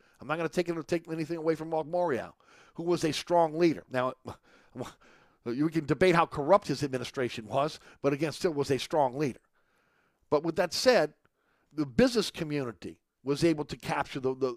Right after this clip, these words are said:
the, the Hornets and bring N B A basketball back to New Orleans. Um, the group that, that was announced today is called the New, the No-, the New Orleans Commission.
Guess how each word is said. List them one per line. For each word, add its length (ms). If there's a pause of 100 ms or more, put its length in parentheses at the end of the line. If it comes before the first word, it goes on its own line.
the, 240
the 120
Hornets 360
and 80
bring 180
N 80
B 180
A 60
basketball 720 (180)
back 200
to 80
New 100
Orleans. 580 (680)
Um, 300 (960)
the 120
group 300 (640)
that, 140
that 120
was 160
announced 300
today 200
is 120
called 240
the 60
New, 240 (120)
the 100
No-, 280
the 100
New 120
Orleans 320
Commission. 420